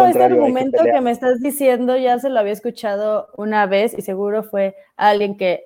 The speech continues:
Speaker 1: leyó el mismo libro que tú. Eh, se lo había escuchado al director de nasa Ames Research Center, eh, en un, en un panel, o sea, le-, típico de que, "¿Qué sabes de los aliens?", típico,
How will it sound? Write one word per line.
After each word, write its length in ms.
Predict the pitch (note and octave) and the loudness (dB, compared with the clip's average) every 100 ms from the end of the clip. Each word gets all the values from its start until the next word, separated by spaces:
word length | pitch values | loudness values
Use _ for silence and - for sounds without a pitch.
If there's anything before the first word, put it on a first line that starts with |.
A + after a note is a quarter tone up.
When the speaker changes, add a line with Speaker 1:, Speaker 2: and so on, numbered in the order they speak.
| - | -8
Speaker 1:
leyó 260 | F3 F3+ | -4 -2
el 60 | G3 | -2
mismo 220 | G3 F#3+ | -4 -6
libro 280 | F#3 F#3 F#3 | -4 -4 -2
que 120 | F3 | -4
tú. 320 | - F#3 G3+ - _ _ _ | -6 -6 -6 -10 _ _ _
Eh, 500 | - G3+ G3+ F#3+ F3+ F#3 | 2 6 6 6 4 4
se 80 | G#3+ | 4
lo 60 | |
había 120 | A3 | 6
escuchado 640 | A3+ - B3+ - A3+ A3+ - | 4 0 -2 0 2 2 2
al 240 | G#3 G#3 | 0 0
director 1000 | G#3+ G#3+ G#3 G#3 _ _ - C4 D4 F#4 - _ _ _ | -2 -2 -2 -6 _ _ 0 4 6 4 -2 _ _ _
de 160 | G3+ A3 | -2 -2
nasa 460 | A3 A3+ A3 A#3+ A3 | 0 -2 0 2 2
Ames 400 | G#3+ A3 A3 G3 | 0 -4 -6 -6
Research 400 | G3+ G3+ G3+ G3+ | -8 -6 -10 -10
Center, 640 | - G#3 G#3 G3+ C#4 F4 - _ _ _ _ | -10 -10 -8 -2 -2 -2 -8 _ _ _ _
eh, 380 | G#3 G#3+ G3 G3 | -2 2 2 0
en 200 | G3+ A3 A#3 | -2 -4 -4
un, 280 | A#3 A#3 - | -4 -6 -8
en 140 | A3 | -6
un 140 | A3+ A3 | -6 0
panel, 440 | A#3+ A#3+ G3+ F#3 | 0 0 -2 -2
o 40 | F#3+ | 0
sea, 100 | G#3 | 0
le-, 300 | G#3 D3 - _ _ _ _ | 0 -2 -8 _ _ _ _
típico 500 | A#3+ A#3+ A3+ G#3+ G3 | 2 2 0 0 0
de 200 | F#3 F3+ | 0 -2
que, 260 | F#3 F3+ - _ _ _ | -4 -4 -6 _ _ _
"¿Qué 140 | - D4 | -6 -2
sabes 300 | D#4+ D#4+ D#4+ | 2 4 4
de 100 | C#4 | 2
los 200 | B3+ C4+ | 0 -2
aliens?", 360 | B3+ G#3 F#3+ | -2 -4 -4
típico, 720 | A#3 A#3+ A#3 G#3 - D#3 - | -2 0 -2 -6 -6 -10 -10